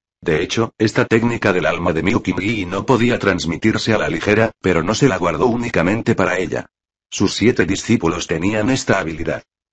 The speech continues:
Sin embargo, muchas veces las batallas ocurrieron en breves momentos, y ninguna de ellas es lo suficientemente aguda como para retraer a sus mascotas del alma con esa precisión.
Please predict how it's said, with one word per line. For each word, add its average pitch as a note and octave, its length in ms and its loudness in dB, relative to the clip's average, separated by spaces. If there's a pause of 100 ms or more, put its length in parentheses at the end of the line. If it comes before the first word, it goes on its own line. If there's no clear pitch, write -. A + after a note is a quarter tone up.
(140)
Sin F#2 240 2
embargo, G#2+ 600 -2
muchas G#2+ 400 0
veces G#2 320 2
las D2+ 220 -2
batallas A2 560 0
ocurrieron A2+ 480 0
en F#2 120 -2
breves G#2+ 360 2
momentos, F#2 680 -2
y F#2 100 -2
ninguna F#2+ 420 2
de G#2 180 2
ellas A#2 260 -4
es G2+ 120 0
lo G#2 80 2
suficientemente G2 880 0
aguda F#2 320 0
como G2+ 240 0
para F#2 220 2
retraer G2+ 500 0
a G2+ 60 2
sus F#2 180 -2
mascotas F#2 600 -2
del D2+ 180 0
alma F2 260 0
con F#2 160 0
esa G2+ 220 0
precisión. E2+ 580 -2